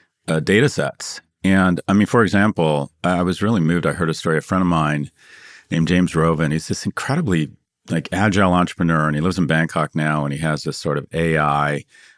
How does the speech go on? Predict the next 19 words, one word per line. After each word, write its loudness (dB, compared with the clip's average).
little 2
app, 0
A 2
I 0
for -6
copywriters -2
that -6
he's -6
been -2
using -2
that -6
helps -6
them -4
edit -4
their -6
text. -4
And 0
his 0
brother -2